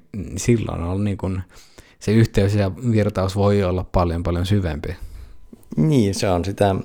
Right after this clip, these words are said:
Speaker 2: nyanssia ja se on vähän niin kuin, että, ö, mm, että yrittää suhtautua ihmisiin kuin klassiseen musiikkiin eikä vain poppiin.
Speaker 1: Erittäin hyvä, erittäin hyvä. Joo, siis ihan huikea.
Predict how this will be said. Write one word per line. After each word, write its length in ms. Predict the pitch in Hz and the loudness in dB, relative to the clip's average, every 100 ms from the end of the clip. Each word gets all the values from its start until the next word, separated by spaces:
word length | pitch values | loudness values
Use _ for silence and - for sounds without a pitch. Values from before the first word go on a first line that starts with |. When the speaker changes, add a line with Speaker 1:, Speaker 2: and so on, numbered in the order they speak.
| - - - - | -8 -20 -20 0
Speaker 2:
nyanssia 680 | 107 120 104 87 - 92 80 | 6 8 6 4 0 0 0
ja 180 | 80 73 | 0 -2
se 140 | 67 101 | -4 -4
on 80 | 85 | -2
vähän 280 | 87 90 | 0 0
niin 120 | 90 87 | 0 -2
kuin, 140 | 90 | -2
että, 240 | 82 - 85 - - - - - - - - - - _ - - - - | -2 -4 -6 -6 -20 -20 -20 -20 -20 -20 -20 -20 -20 _ -20 -20 -20 -10
ö, 200 | 85 80 69 - - - - - | -6 -6 -8 -12 -16 -18 -18 -8
mm, 460 | 95 90 87 87 85 85 - _ _ - - | -4 -2 0 -2 -2 -6 -12 _ _ -20 -20
että 160 | - 110 | -8 -2
yrittää 360 | 107 - 110 | -2 0 0
suhtautua 640 | 98 113 - - 87 - 92 | 0 0 -2 0 0 2 0
ihmisiin 560 | 95 98 92 - 87 | 0 0 -2 -2 -4
kuin 260 | 78 87 85 | -2 -4 -2
klassiseen 580 | 85 90 - - 80 76 | 0 0 0 -4 -4 -4
musiikkiin 600 | 76 - 71 - - 73 | -4 -4 -6 -6 -6 -4
eikä 260 | 73 87 | -2 -2
vain 180 | 76 80 | -2 -2
poppiin. 600 | 78 73 - _ - 95 - - - - _ - - - - - - - - | -2 -4 -4 _ -10 -10 -12 -18 -20 -20 _ -20 -20 -20 -14 -12 -12 -14 -2
Speaker 1:
Erittäin 540 | 151 139 127 - 120 110 110 | 4 6 6 4 2 4 4
hyvä, 200 | 104 101 - - | 4 0 -6 0
erittäin 580 | 139 139 113 - 104 101 | 6 8 6 2 0 2
hyvä. 280 | 104 95 92 85 - - - - | 0 0 -2 -6 -14 -18 -20 -2
Joo, 340 | 117 127 101 92 90 | 2 4 4 0 -4
siis 220 | - 107 | -2 0
ihan 220 | 120 117 | 2 4
huikea. 480 | 117 104 - 90 82 | 4 4 2 -4 -4